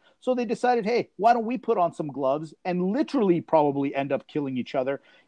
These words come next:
And, uh, if I'm a bettor, which I am, I'm gonna be honest with you and say I'm taking Thor in the first round, and it's going to be basically, I'm hoping Thor has his authorities or his lawyer on hand, because it's gonna be a bloodbath. And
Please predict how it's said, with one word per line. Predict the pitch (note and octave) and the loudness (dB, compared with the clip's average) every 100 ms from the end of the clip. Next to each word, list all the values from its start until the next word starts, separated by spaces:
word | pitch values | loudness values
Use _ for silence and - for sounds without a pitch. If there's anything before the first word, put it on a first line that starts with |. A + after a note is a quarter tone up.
| - | 2
And, | F#3+ F#3 F3+ | 6 6 2
uh, | F#3+ D3+ E3 | -6 -8 -10
if | D3+ | -4
I'm | A#3+ D#4 | -2 -2
a | |
bettor, | F#3+ G3 D#3+ F#3 | -2 -2 -2 -4
which | F3 A#2+ - | -6 -8 -4
I | B2 | -4
am, | A#2 C3+ A#3 | -4 -4 -4
I'm | A#3+ A#3+ | -4 -4
gonna | C#4 C#4 | -2 -4
be | B3 B3 | -4 0
honest | A3 A3 A#3 - | 0 0 -4 -6
with | - | -8
you | F#3+ | -8
and | F3+ | -8
say | - E3+ - | 0 0 0
I'm | A#2 | 2
taking | F#3 F#3+ G#3 | 2 4 0
Thor | - F#3 F3+ | 4 6 6
in | F3+ | 4
the | D3+ | 0
first | E3 D#3 - | 0 0 0
round, | C3 C3+ A3+ - _ _ _ | 0 2 0 -4 _ _ _
and | B3 A#3 A#3 | 4 4 4
it's | - | -4
going | G#3 A3 | -2 -2
to | - G#3 | 0 -2
be | F3 F#3 F#3 | -2 0 -2
basically, | C#3 E3+ E3+ E3+ F3 E3+ E3 D#3 - _ - | 6 6 6 2 4 4 6 4 0 _ 0
I'm | E3 | 2
hoping | D3 G3+ G#3+ | 4 2 2
Thor | - F#3 F#3 | 0 2 2
has | F3 D3 | 2 0
his | C3+ | -4
authorities | C3+ - F#3+ F#3+ D#3+ D3 B2+ | -6 0 0 2 -2 -4 -6
or | C#3 | -6
his | C#3 C3 A#2+ | -4 -4 -4
lawyer | B2+ F#3 G#3+ F3 | 2 4 6 6
on | C#3 A#2+ | 4 2
hand, | A#2+ A#2+ A#2+ | 0 0 0
because | D#3 D#3 C#3+ B2+ _ _ - | -2 0 2 0 _ _ -2
it's | E3+ | 2
gonna | G#3 F#3+ | 4 6
be | E3 | 6
a | |
bloodbath. | C3 C3 A#2+ A#2 A2 A2 - | 6 4 4 4 0 0 -4
And | D3 C#3 | -4 -4